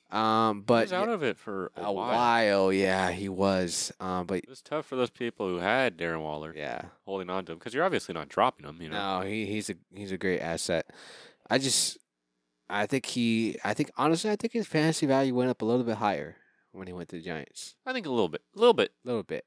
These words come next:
Speaker 1: a little bit.
Speaker 2: Like, you could look where he's at and maybe, like, one or two marks.
Speaker 1: Yeah, like, two steps up.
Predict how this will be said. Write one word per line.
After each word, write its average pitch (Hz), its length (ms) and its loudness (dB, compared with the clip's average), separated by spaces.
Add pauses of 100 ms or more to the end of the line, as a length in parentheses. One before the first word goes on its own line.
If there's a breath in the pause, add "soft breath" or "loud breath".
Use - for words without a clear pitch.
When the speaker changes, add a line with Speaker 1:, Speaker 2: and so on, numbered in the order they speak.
Speaker 1:
a 104 40 -20
little 107 160 -6
bit. - 180 -8 (140)
Speaker 2:
Like, 120 160 -4
you 131 80 -4
could 143 100 -2
look 160 160 4
where 160 140 2
he's 127 160 2
at 139 380 4
and 107 120 -8
maybe, 113 260 0
like, 98 240 2 (440)
one 107 200 0
or 101 60 0
two 95 200 -10
marks. 80 400 -12
Speaker 1:
Yeah, 98 300 0
like, 92 160 0
two 135 160 -8
steps - 260 -4
up. - 140 -6